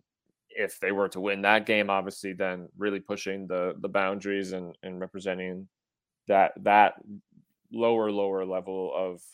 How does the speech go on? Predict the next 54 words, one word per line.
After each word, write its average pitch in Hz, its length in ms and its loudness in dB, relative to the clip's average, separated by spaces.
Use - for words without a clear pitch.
of 95 120 -8
soccer 92 380 -4
in 92 80 -14
Minnesota 90 580 -6
in 92 140 -10
a 92 60 -10
great 90 240 -4
way. 92 280 0
Um, 85 500 -2
and, 101 200 0
and, 120 160 -2
you 135 80 -2
know, 131 80 2
for 123 140 -4
Superstars, 113 540 2
obviously, 104 240 0
it 95 40 -8
didn't 98 140 -6
end 92 140 -6
up - 100 -10
playing 95 240 -6
Saint 92 240 -10
Paul, 90 240 2
but, 87 220 -4
um, 87 380 -2
y-, - 120 -14
they'll, 92 340 4
I'm 90 120 -6
sure, 90 220 -6
be 92 180 -6
happy 87 340 0
with 87 220 -8
being 92 140 -8
able 87 200 -4
to - 80 -14
move 95 180 -6
on 87 160 0
and 85 80 -10
play 85 140 -2
a 87 60 -4
big 90 200 -6
team 95 180 -10
like 87 180 -10
the - 100 -18
Bavarians, 95 580 2
who 92 140 -4
will 90 140 -4
be 92 160 -6
favorites 98 480 0
in 95 80 -4
that 90 120 -6
match 92 260 -2
and 92 100 -8
are 85 180 -8